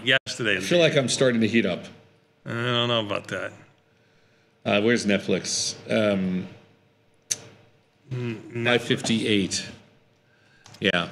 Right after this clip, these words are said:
Speaker 1: Yeah, down fifty-two.
Speaker 2: I'm actually glad that I covered what I covered in there.
Speaker 1: Yeah,
Speaker 2: Get
Speaker 1: you
Speaker 2: out of those
Speaker 1: should be.
Speaker 2: positions. Um, I just never make money trading Netflix earnings, so for once. But it's funny,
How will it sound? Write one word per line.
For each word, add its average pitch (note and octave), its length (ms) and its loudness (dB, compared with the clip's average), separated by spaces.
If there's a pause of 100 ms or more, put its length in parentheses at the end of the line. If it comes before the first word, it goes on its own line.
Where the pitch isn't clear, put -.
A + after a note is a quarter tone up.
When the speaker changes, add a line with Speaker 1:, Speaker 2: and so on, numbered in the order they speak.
(180)
Speaker 1:
Yeah, G2+ 100 -12
down A2+ 240 -4
fifty-two. G#2+ 680 -8 (600)
Speaker 2:
I'm A#2 80 2
actually B2+ 320 2
glad G2 280 4
that F#2 120 2
I F2 80 0
covered F2+ 340 0
what F2+ 100 0
I E2+ 60 2
covered E2+ 320 0
in F2 100 0
there. F2 200 0 (580)
Speaker 1:
Yeah, C4 80 -8
Speaker 2:
Get F3+ 80 0
Speaker 1:
you G2+ 60 4
Speaker 2:
out F#2+ 60 2
of F#2 40 -2
those F#2 120 0
Speaker 1:
should - 80 -10
be. G2 60 0
Speaker 2:
positions. - 340 -2 (380)
Um, A2 540 2 (1300)
I A2+ 60 0
just A2+ 200 2
never A2 180 2
make G2+ 220 2
money G2 220 2
trading F#2+ 260 0
Netflix G2 400 0
earnings, F#2+ 280 0
so G2+ 120 0
for G#2+ 140 -2
once. G2 440 0 (380)
But A#2+ 100 4
it's - 160 -10
funny, A#2+ 380 2